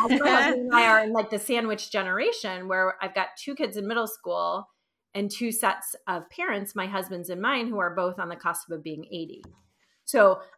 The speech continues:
Speaker 1: I share that just to say we don't know what's coming around next with our kids or our parents, or it doesn't even have to be, like, the gloom and doom of that,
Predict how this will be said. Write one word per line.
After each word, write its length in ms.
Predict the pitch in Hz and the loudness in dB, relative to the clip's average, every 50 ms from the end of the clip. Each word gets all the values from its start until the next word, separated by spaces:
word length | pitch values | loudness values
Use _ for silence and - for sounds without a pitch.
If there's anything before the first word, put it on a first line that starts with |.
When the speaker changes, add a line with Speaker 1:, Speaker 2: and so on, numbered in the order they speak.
| - - | -4 -2
Speaker 1:
I 100 | 226 220 | -2 0
share 420 | 220 - - - 277 285 320 330 | -2 -2 -2 2 4 4 4 4
that 220 | 269 247 - - | 4 4 2 2
just 300 | 190 233 247 254 - - | 0 -4 -4 -4 -6 -8
to 100 | - 196 | -8 -8
say 640 | 180 - - - 269 247 190 180 175 185 233 311 359 320 - _ - | -8 -6 -4 -2 0 0 0 0 -2 -4 -4 -6 -8 -12 -14 _ -14
we 120 | 202 202 | -12 -10
don't 400 | - 208 208 214 269 262 262 208 | -6 -2 -2 0 0 -2 -4 -6
know 160 | 202 202 190 | -4 -2 -2
what's 280 | 185 185 185 185 - - | -2 -2 -4 -4 -6 -10
coming 300 | - - 202 190 190 180 | -10 -8 -6 -6 -6 -4
around 420 | 175 180 180 175 170 170 175 175 | -4 -4 -2 -2 -2 -4 -4 -6
next 380 | 175 175 175 180 - - - - | -8 -8 -8 -10 -10 -12 -12 -12
with 140 | 180 - - | -10 -10 -8
our 100 | 175 - | -8 -10
kids 400 | - - - 262 220 202 - 202 | -8 -8 -8 -8 -8 -8 -8 -8
or 80 | - | -6
our 300 | - - 175 170 175 175 - | -4 -4 -4 -4 -4 -6 -8
parents, 360 | - 233 233 220 214 208 208 - _ _ | -8 -6 -6 -6 -6 -8 -12 -16 _ _
or 220 | 233 240 233 233 - _ - | -6 -6 -6 -8 -10 _ -14
it 80 | 254 262 | -8 -6
doesn't 240 | 269 269 294 311 | -4 -4 -2 -2
even 160 | 294 262 240 233 | -2 0 0 2
have 160 | 220 214 - | 0 0 -2
to 80 | 208 | -4
be, 80 | 185 190 | -6 -4
like, 200 | 175 175 160 - | -4 -4 -4 -6
the 80 | 190 165 | -8 -6
gloom 300 | 156 196 202 202 196 190 | -4 -2 -2 -2 -2 -2
and 120 | 185 175 | -4 -4
doom 220 | 180 185 175 175 | -6 -6 -6 -6
of 140 | 170 170 - | -8 -4 0
that, 340 | 370 370 320 247 220 202 | 4 4 6 6 4 2